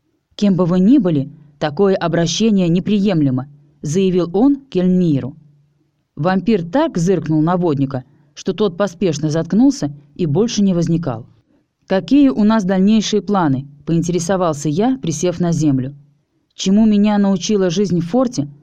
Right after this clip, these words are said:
так это тому, что отдыхать нужно при любой подвернувшейся возможности».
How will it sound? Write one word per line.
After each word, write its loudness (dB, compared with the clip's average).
так -8
это -4
тому, 0
что -2
отдыхать -2
нужно 0
при -2
любой 0
подвернувшейся -2
возможности». -2